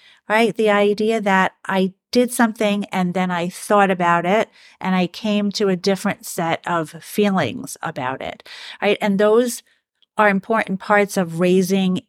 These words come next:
independent humans, which is something I am sure we will talk a lot about. You know, in order to raise our kids to be independent, they need to be able to take responsibility. They need to be able to have conversation.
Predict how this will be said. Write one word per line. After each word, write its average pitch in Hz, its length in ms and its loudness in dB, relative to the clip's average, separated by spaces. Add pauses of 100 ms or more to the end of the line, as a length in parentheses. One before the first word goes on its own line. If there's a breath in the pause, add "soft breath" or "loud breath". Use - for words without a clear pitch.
independent 180 840 0
humans, 233 760 2 (240 soft breath)
which 180 180 -4
is 180 280 0 (100)
something 190 480 0
I 175 80 0
am 170 180 -2
sure 175 440 0
we 175 160 0
will 160 160 0
talk 180 480 0
a 180 80 0
lot 160 380 0 (180)
about. 165 560 0 (340 loud breath)
You 208 80 -6
know, 208 160 0
in 202 180 0
order 226 280 4
to 233 180 -4
raise 220 480 0 (220)
our 165 580 0 (160)
kids 160 500 0
to 190 120 0
be 175 220 2
independent, 165 760 -2
they 180 160 0
need 247 280 2
to 233 100 0
be 175 360 2 (440 soft breath)
able 185 240 4
to 180 180 -2
take 175 300 -2
responsibility. 156 960 0
They 160 160 -6
need 165 220 -2
to 190 80 -2
be 180 180 2
able 165 240 0
to 160 300 0
have 160 420 0
conversation. 156 960 -2